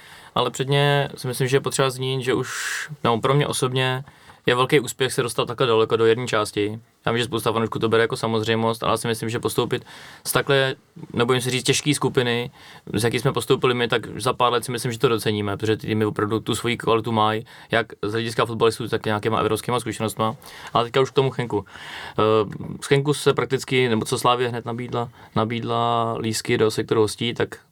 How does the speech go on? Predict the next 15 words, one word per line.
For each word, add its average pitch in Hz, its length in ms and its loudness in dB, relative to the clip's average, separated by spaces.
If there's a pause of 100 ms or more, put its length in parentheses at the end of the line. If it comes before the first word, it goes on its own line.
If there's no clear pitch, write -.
(440)
eh, 110 120 0
ch-, 104 300 0
fanoušci 113 320 -2
Chenku 113 200 -2
to 113 120 2
okamžitě 117 340 0
vyprodali, 101 460 0
takže 101 200 -4
jsem 110 140 0
byl 107 80 6
jako 107 160 2
v 104 40 0
docela 113 240 0
velkém 110 240 0
očekávání. 104 640 2